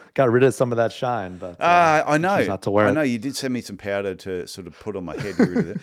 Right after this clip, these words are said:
Speaker 1: <laughs>
Speaker 2: Uh, what I gotta do is I gotta fix the light. This, what I mean, that's what I mean. Where it's the lighting in this room is still far from perfect, but if I wait until it's perfect, I'll,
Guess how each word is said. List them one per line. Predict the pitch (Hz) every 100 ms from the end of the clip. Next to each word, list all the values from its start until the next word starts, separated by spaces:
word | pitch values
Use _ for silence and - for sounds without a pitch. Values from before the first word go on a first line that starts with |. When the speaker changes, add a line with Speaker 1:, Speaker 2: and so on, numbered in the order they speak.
| -
Speaker 1:
<laughs> | 175 -
Speaker 2:
Uh, |
what | 139 233
I |
gotta | 180 107
do |
is | 113 -
I | 85
gotta | 117 139
fix | 123 -
the |
light. | 95 104 -
This, | 143 143
what | 185
I | 165
mean, | 147 104 -
that's | 120 120
what |
I | 107
mean. | 117 95
Where | 95 92 _ _ -
it's | 113 -
the | - 107
lighting | 92 110 107 101
in |
this | 85 -
room | 113 -
is | -
still | - - - 107 104 98 -
far | - - 117 123
from | - 85
perfect, | - 104 - 71 - _ _ _ _
but | 107
if | 107
I |
wait | 101 90 107 123 -
until | 98 - 98
it's | -
perfect, | - 101 95 92
I'll, | - 92